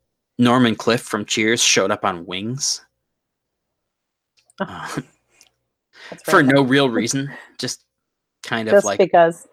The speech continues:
Speaker 2: <laughs>
Speaker 1: Yeah. Um, but that was a thing that, uh, that I always enjoyed was, like,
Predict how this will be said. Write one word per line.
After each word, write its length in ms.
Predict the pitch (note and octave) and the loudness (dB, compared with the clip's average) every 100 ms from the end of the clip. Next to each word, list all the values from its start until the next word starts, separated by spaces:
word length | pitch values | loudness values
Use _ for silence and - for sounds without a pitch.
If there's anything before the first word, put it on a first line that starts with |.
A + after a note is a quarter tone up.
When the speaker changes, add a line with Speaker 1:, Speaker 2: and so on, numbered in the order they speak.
| - | -20
Speaker 2:
<laughs> 160 | - - | -8 -2
Speaker 1:
Yeah. 240 | B2 - - _ _ _ _ _ _ _ _ _ _ - - _ _ _ _ _ _ _ _ _ _ - | -2 -4 -12 _ _ _ _ _ _ _ _ _ _ -20 -20 _ _ _ _ _ _ _ _ _ _ -8
Um, 580 | A2+ G2+ G2 F#2+ G2 - _ _ _ _ _ _ _ _ _ _ _ _ _ _ _ _ _ _ _ _ _ _ _ _ _ _ _ | -4 -2 -4 -6 -10 -16 _ _ _ _ _ _ _ _ _ _ _ _ _ _ _ _ _ _ _ _ _ _ _ _ _ _ _
but 140 | A#2 | -4
that 100 | B2 | 0
was 120 | A2+ A2 | 0 -2
a 60 | |
thing 280 | - G2+ G2 | -6 -6 -6
that, 260 | F#2 - G2 | -10 -8 -6
uh, 300 | F2 E2+ - - | -4 -6 -8 -14
that 220 | - - _ _ _ _ _ - - - | -14 -14 _ _ _ _ _ -20 -10 -4
I 120 | A2+ | -2
always 220 | G#2 G2 | -2 -4
enjoyed 600 | F#2+ F2+ F2+ E2+ F2+ F2 | -6 -8 -6 -2 -2 -2
was, 260 | F2+ F2+ - | -6 -6 -4
like, 220 | F#2 | -6